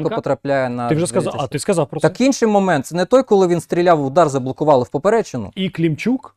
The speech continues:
Speaker 1: і Клімчук.
Speaker 2: Клімчук в офсайді знаходився,
Speaker 1: <laughs>
Speaker 2: можливо.
Speaker 1: Ти знаєш, що він не був в офсайді.
Speaker 2: Ну, свисток
Speaker 1: Е,
Speaker 2: підняли,
Speaker 1: ми
Speaker 2: руку.
Speaker 1: розбирали цей епізод
Speaker 2: Ну,
Speaker 1: на
Speaker 2: і на
Speaker 1: П Л Т Б.
Speaker 2: офсайді.
Speaker 1: А якщо б там був гол, там був, не було офсайду.
Speaker 2: Ну,
Speaker 1: Тому що
Speaker 2: слухай.
Speaker 1: вар перевіряє так само початку. Я тобі нарахував чотири моменти.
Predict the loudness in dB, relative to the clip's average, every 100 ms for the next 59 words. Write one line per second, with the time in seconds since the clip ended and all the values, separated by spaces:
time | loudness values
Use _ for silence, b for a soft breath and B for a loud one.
0 | -6 -6 -4 -6 -6 -8 -6 -6 -4 -4
1 | -6 -4 -6 -6 -16 -16 -14 -12 -12 -12
2 | -10 -12 -12 -6 -6 -4 -8 -8 -12 -10
3 | -10 -10 -12 -18 -14 -8 -6 -4 -4 -6
4 | -6 -2 -2 -2 -4 0 0 2 0 0
5 | 2 2 2 -2 -4 -4 -6 -6 -4 -4
6 | -4 -2 -2 -2 -6 _ _ _ -10 -8
7 | -8 -6 -6 -4 -4 -6 -6 _ _ _
8 | -8 -6 -6 -8 -8 -8 -8 -10 -8 -6
9 | -2 -2 0 2 2 0 b -6 -4 -2
10 | -2 -4 -6 -10 -8 -8 -10 -10 -10 -12
11 | b b -6 -4 -4 -4 -4 -4 -6 -6
12 | -10 -8 -8 -10 -12 -20